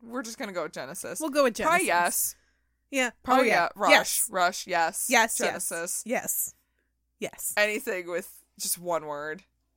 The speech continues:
Speaker 1: They were prog.
Speaker 2: Yes. <laughs>
Speaker 1: And the maturity of the lyrics were praised as well. Songs like Inwards and Chance deal with loss, and they even touch upon the historical with the song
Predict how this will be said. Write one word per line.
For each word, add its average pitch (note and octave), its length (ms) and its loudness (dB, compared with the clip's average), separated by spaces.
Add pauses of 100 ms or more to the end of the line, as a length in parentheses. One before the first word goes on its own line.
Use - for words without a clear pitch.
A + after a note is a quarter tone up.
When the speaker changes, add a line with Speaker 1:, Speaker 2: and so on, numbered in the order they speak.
(580)
Speaker 1:
They A#3 100 -4
were F3 100 -4
prog. D#3+ 420 -2 (360)
Speaker 2:
Yes. - 340 -10 (920)
<laughs> C4+ 80 -14 (1160)
Speaker 1:
And C4 140 -2
the C#4 60 -6
maturity F#4 500 -2
of C4+ 80 -6
the A#3 100 -6
lyrics F#3 440 -4
were E3+ 60 -12
praised D#3 420 -6
as F3 120 -10
well. C3+ 380 -4 (240)
Songs C#4 380 -2
like E4 240 -8
Inwards B3+ 440 -6
and A3+ 200 -10
Chance F3 580 -6
deal F#3+ 220 -4
with F#3 120 -6
loss, E3 600 -2 (420)
and A3 100 -4
they A#3+ 60 -2
even F4 300 -6
touch - 200 -8
upon C4+ 340 -8
the C4 60 -10
historical A#3+ 720 -6
with F3 120 -12
the G3 80 -10
song F3+ 420 -4